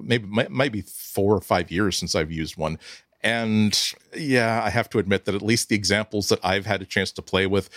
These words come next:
weren't ones that I wanted to use as a phone or use as a camera. But, oh, every time there's a, every time there's a press release or every time, this was an article in, uh,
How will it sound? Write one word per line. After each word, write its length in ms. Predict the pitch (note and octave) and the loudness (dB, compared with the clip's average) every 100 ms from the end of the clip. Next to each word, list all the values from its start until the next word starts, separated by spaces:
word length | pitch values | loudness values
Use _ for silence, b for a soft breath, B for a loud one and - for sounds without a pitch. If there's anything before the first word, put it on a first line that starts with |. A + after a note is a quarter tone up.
| B B | B B
weren't 240 | F#2+ A2+ - | 0 0 2
ones 240 | G#2 G#2+ | 2 4
that 100 | G2+ | 0
I 40 | |
wanted 340 | F#2+ G2+ G2 F#2 | 2 2 2 2
to 60 | |
use 180 | F#2 F#2 | 2 2
as 140 | F#2+ F#2 | 0 -2
a 40 | |
phone 400 | - G2+ G2+ G2 | 0 2 2 2
or 300 | - G2 F#2+ | 0 2 2
use 260 | E2+ F2 - | 2 0 0
as 140 | F#2 | -4
a 60 | F#2+ | -4
camera. 480 | - F#2+ G#2 G2 - B B B B - | -2 0 0 -2 -4 B B B B -2
But, 280 | G2 G2+ _ _ C3 | 0 0 _ _ -6
oh, 580 | A#2+ A#2 G2+ F#2+ F2 | -4 -2 0 0 0
every 240 | F2+ F#2+ G#2+ | 0 0 0
time 240 | A#2 A2 | 2 2
there's 200 | G2+ F2+ | 2 2
a, 180 | F#2+ E2+ - | 0 -2 0
every 260 | B2 D#3+ D#3+ | 0 0 0
time 280 | C#3+ D3 | 0 2
there's 180 | B2+ A2+ | 2 2
a 40 | A2+ | 0
press 320 | A2+ G#2+ - | 0 0 2
release 300 | G#2+ G#2 - | 2 2 0
or 60 | |
every 120 | G2+ A#2+ | -4 0
time, 260 | A#2+ A2+ | 0 0
this 160 | F#2+ - | -2 0
was 180 | A2 A2 | 2 2
an 140 | G2+ | 4
article 320 | G#2 - G2+ | 2 4 2
in, 100 | F#2 E2+ | 2 0
uh, 300 | F2+ F2+ E2 | 0 2 0